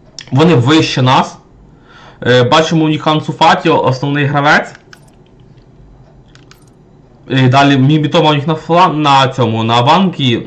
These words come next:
е, Велбек на банкі, Жоао Педро на банкі, це, до речі, дивно. Я думав, вони будуть випускати. Ну, тут у них такий більш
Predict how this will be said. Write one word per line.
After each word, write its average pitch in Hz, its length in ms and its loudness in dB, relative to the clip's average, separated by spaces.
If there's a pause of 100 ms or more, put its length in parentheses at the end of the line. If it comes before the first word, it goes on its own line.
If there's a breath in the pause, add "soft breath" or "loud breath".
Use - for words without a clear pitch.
(100)
е, 120 100 2
Велбек 165 440 0
на 127 100 0
банкі, 117 440 0
Жоао 131 380 2
Педро 160 340 2
на 123 80 0
банкі, 110 380 -2
це, 107 120 -6
до 104 140 -2
речі, 107 240 -4
дивно. 90 380 -2 (380 loud breath)
Я 123 180 0
думав, 123 200 2
вони 123 180 2
будуть 117 180 -4
випускати. 110 520 -4
Ну, 131 100 -2
тут 170 160 -2
у - 20 -2
них 180 120 0
такий - 240 -4
більш 170 260 -2